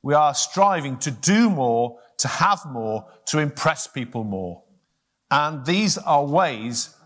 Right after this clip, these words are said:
of defining ourselves. These are the ways that we can do something to define ourselves, to define our own identity. Those are the lies. This is the truth. The truth is that your identity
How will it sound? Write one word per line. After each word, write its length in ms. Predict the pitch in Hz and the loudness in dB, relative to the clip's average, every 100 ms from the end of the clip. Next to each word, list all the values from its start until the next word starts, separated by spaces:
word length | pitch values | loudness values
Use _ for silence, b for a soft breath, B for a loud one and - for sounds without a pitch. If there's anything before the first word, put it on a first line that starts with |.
| - | -2
of 180 | 123 - | -2 -2
defining 580 | 131 - 135 135 131 127 | -6 0 0 0 -2 -2
ourselves. 840 | 120 - 117 90 - - - - _ _ _ | -2 0 0 -2 -6 -8 -8 -10 _ _ _
These 220 | 143 175 | 0 2
are 100 | 175 | 2
the 60 | 147 | 2
ways 200 | 151 151 | 0 0
that 80 | 151 | -4
we 120 | 135 | -6
can 80 | 127 | -2
do 160 | 185 | 0
something 400 | 202 180 120 127 | 0 0 -2 -4
to 120 | 117 - | -10 -8
define 520 | 135 - 123 120 120 - | -8 -2 0 0 -4 -2
ourselves, 680 | 117 113 127 104 90 - - B B _ | -2 -2 -2 -4 -4 -10 -12 B B _
to 100 | 127 | -2
define 460 | 117 131 143 143 135 | 0 2 2 2 -2
our 320 | 143 127 127 | 2 2 2
own 160 | 131 120 | -4 -2
identity. 680 | 113 107 107 - - 82 - _ _ _ _ - B B B | -2 -4 -6 -6 -10 -14 -16 _ _ _ _ -20 B B B
Those 260 | 156 175 139 | 0 2 -4
are 100 | 170 | 0
the 60 | |
lies. 420 | 156 139 104 101 | 2 2 0 -8
This 220 | - 180 190 | -4 -2 -2
is 140 | 175 | -2
the 100 | 196 | -2
truth. 520 | - 165 113 - - _ _ _ _ _ _ _ - B B B B B _ | 0 0 -2 -8 -18 _ _ _ _ _ _ _ -20 B B B B B _
The 80 | 120 | -6
truth 400 | - 220 240 - | -2 0 -2 -4
is 520 | 135 113 107 - - _ _ _ _ | -6 -4 -4 -6 -10 _ _ _ _
that 180 | 123 - | -8 -2
your 220 | 131 127 | 0 2
identity 920 | 117 104 170 196 196 127 - 107 113 | 0 0 -2 -2 -4 -6 -4 -6 -6